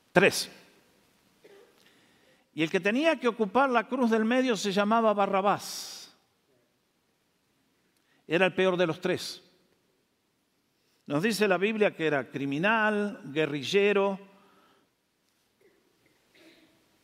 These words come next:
Roma no compartía las creencias de que hay que cambiar la sociedad mediante la violencia.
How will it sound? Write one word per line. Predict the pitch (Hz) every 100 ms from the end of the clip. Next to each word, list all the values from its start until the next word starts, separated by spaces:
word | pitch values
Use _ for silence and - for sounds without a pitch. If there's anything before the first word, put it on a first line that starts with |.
| _ _ - - - - - - - - - - _ _ - _ _ _
Roma | 139 165 226 247 233
no | 214 226
compartía | 226 202 180 185 180 220 202 160
las | 151 -
creencias | - 156 175 202 190 185
de | 147 143
que | - 151 139 131
hay | 180
que | 165 175
cambiar | 165 156 175
la | 160
sociedad | - 139 156 151 165
mediante | 147 147 147 135 127
la |
violencia. | 131 123 127 113 101 95 110